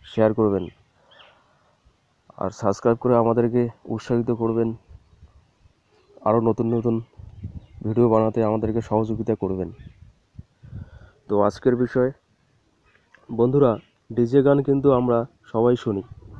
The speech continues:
বেশ মস্তি করার মতো ডিজে গান।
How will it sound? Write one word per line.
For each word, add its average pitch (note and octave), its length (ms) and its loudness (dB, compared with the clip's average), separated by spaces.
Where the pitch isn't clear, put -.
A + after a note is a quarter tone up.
বেশ C3+ 160 6
মস্তি B2 340 0
করার A#2+ 260 6
মতো G2+ 180 -4
ডিজে B2 260 4
গান। D3 140 4